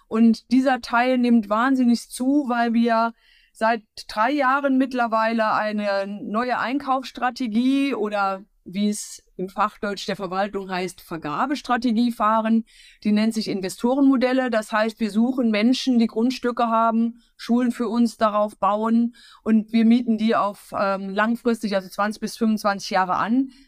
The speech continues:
Dazu müssen wir ja auch die entsprechende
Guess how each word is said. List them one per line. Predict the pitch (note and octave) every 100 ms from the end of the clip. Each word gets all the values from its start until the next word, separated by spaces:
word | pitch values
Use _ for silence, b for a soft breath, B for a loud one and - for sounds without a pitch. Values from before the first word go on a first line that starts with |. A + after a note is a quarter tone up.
| B -
Dazu | G#3 G#3+ A3+
müssen | A3 B3+ B3 B3
wir | A3+ A#3
ja | G#3 F#3
auch | G#3+ G#3+
die | A3 F#3+
entsprechende | G#3 - - A#3 A#3 A3 G3 G3 G3